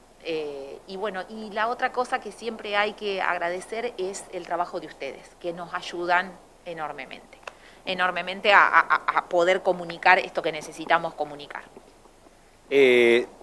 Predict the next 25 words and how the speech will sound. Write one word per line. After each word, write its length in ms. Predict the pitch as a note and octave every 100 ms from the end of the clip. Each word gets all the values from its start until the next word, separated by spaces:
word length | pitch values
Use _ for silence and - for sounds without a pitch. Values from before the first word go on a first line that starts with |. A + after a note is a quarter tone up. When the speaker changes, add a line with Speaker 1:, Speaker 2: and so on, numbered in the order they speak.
| - -
Speaker 2:
también, 360 | C3+ C3+ D#3+ D#3+
¿sabes 280 | D3+ C#3+ C#3
qué? 380 | - D3 C#3 - - _ _ -
Nos 200 | A#2 -
quedó, 300 | B2+ C3 C#3
te 160 | C3+
quedó 260 | B2+ C#3 D#3+
ahí 100 | D#3+
en 60 | D#3
el 120 | D3
tintero, 460 | C#3+ C#3+ E3 E3+
yo 120 | C3+ C#3
lo 80 |
voy 140 | C#3+ C#3+
a 40 |
agregar. 360 | C3+ D3 F3 E3+
<laughs> 760 | D3+ - - - - - - -
Es 80 | C3+
la 100 | C3+
gente 240 | D3+ B2+
que 60 | A#2+
supervisa 520 | A2+ A#2 A2+ A#2+ A#2
a 20 |
los 100 | G#2
geriátricos, 800 | G#2+ A#2 A#2+ G#2+ G#2+ - B2